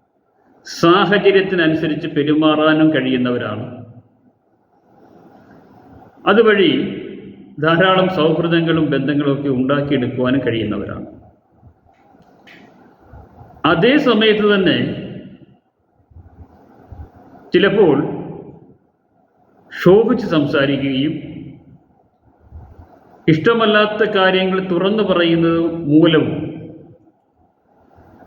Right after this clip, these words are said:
മിത്രങ്ങളെ പോലെ ശത്രുക്കളും ഉണ്ടാകുന്നവരാണ്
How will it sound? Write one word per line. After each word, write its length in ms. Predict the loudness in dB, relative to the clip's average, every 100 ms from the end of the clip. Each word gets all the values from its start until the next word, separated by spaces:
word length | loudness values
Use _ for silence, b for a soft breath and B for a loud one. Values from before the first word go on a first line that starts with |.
| -20 -20 -20 -20 -2 2
മിത്രങ്ങളെ 480 | 2 4 4 2 2 0
പോലെ 220 | 2 2 0
ശത്രുക്കളും 540 | -2 -2 -2 0 0 -2 -2 -2
ഉണ്ടാകുന്നവരാണ് 840 | 2 2 2 -2 -2 -2 0 -2